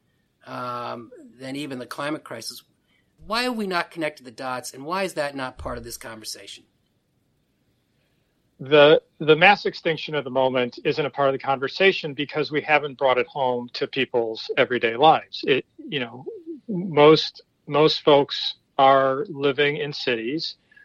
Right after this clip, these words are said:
Speaker 2: where, you know, we don't farm, uh, we don't hunt <laughs> and gather our food.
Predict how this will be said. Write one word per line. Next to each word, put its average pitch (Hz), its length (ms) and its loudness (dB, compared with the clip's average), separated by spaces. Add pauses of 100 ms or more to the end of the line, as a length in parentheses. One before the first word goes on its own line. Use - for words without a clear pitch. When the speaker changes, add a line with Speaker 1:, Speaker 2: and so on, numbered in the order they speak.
(180)
Speaker 2:
where, 131 760 6 (180)
you 139 140 -6
know, 120 320 -2 (100)
we 143 160 0
don't 139 340 4 (100)
farm, 131 720 2
uh, 127 340 0
we 139 400 -4
don't 131 400 0
hunt 135 400 -2
<laughs> - 60 -12
and 135 160 -6
gather 135 400 4
our 135 120 8
food. 131 500 2